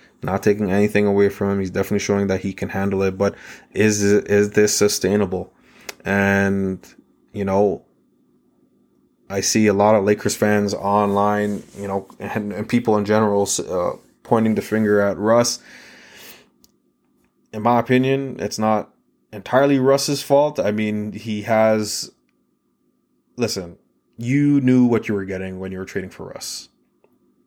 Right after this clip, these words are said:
He only has one gear, and that's go.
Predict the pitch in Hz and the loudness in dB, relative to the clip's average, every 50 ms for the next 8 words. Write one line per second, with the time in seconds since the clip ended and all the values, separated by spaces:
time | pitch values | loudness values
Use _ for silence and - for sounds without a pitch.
0 | _ _ _ _ _ _ _ _ _ _ _ _ _ _ _ _ _ _ _ _ | _ _ _ _ _ _ _ _ _ _ _ _ _ _ _ _ _ _ _ _
1 | _ _ _ - - - - 117 117 117 117 117 117 117 117 117 117 104 - _ | _ _ _ -20 -20 -12 -6 -2 0 0 2 2 2 2 2 0 0 -4 -8 _
2 | - 113 117 120 120 123 127 123 113 117 113 110 113 110 104 107 104 104 110 107 | -6 -2 0 2 4 4 4 4 2 2 0 0 -2 -2 -4 -4 -4 0 0 0
3 | 107 110 107 95 107 107 101 95 90 90 95 101 98 98 95 - 101 98 95 104 | 2 0 0 -2 0 -2 -2 -2 -2 -6 -6 -6 -6 -6 -6 -8 -10 -8 -4 -4
4 | 95 87 90 95 | -4 -4 -6 -12